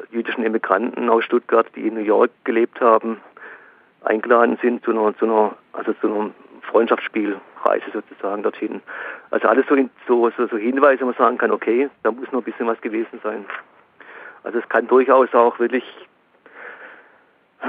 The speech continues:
Leute gegeben haben, die sich gut verhalten haben in der Zeit, die versucht haben, ihre,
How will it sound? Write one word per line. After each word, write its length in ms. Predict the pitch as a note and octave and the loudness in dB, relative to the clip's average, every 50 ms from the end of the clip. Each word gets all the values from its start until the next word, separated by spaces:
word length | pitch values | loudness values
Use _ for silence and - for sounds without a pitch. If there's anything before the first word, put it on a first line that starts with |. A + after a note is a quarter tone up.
| C3+ - - - | -8 -6 0 2
Leute 200 | A2+ A2+ A#2 A#2+ | 4 4 4 2
gegeben 320 | B2 A2+ A#2+ A#2 A#2 A2+ | 0 2 2 2 2 2
haben, 120 | A#2 A2 | -2 -4
die 60 | G#2 - | -4 -6
sich 120 | - - | -14 -12
gut 180 | - - A#2 - | -10 -8 -6 -2
verhalten 360 | B2 A2 G#2+ G#2 G2+ G#2+ G#2+ | 0 2 2 0 0 -2 -4
haben 160 | G#2 G#2 G#2 | -4 -4 -4
in 100 | G#2+ G2+ | -4 -4
der 120 | G2 - - | -6 -6 -2
Zeit, 220 | - G2+ G#2 - - | -2 -2 -2 -2 -6
die 160 | - A2+ A2+ A2 | -6 -6 -6 -6
versucht 400 | - G#2+ - - A2 G#2 - - | -8 -10 -8 -8 -8 -4 2 4
haben, 220 | A2+ G#2 G#2 G#2+ | 4 4 2 2
ihre, 280 | A2+ A2 G#2+ A2 A2 | -2 0 2 2 0